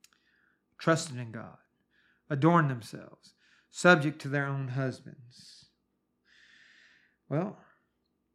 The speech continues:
a woman that trusts in God, a widow indeed. That's one of her qualifications in First Timothy five five.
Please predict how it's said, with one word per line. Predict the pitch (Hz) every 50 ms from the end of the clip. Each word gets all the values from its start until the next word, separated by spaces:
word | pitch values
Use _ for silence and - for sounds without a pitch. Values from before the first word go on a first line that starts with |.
| _ _ _ _ _ _ _ -
a |
woman | 120 120 131 156 170 175 151 135
that | 135 131 -
trusts | - 160 160 156 156 -
in | 156 147 139
God, | 131 135 139 143 160 180 190 185 180 - _ _ _ _ _ _ _ -
a | - 151
widow | 147 180 208 220 233 220
indeed. | 220 202 190 208 226 247 226 160 127 117 117 110 - _ _ _ _ _
That's | - 165 208 208 214
one | 196 190 180
of | 170
her | 185
qualifications | 180 - 202 196 196 185 180 - 202 214 214 - 170 143 131
in | 143 127
First | 156 160 156 160
Timothy | 185 175 170 165
five | 156 170 175 170 170 165 185
five. | 185 196 185 147 110 - 92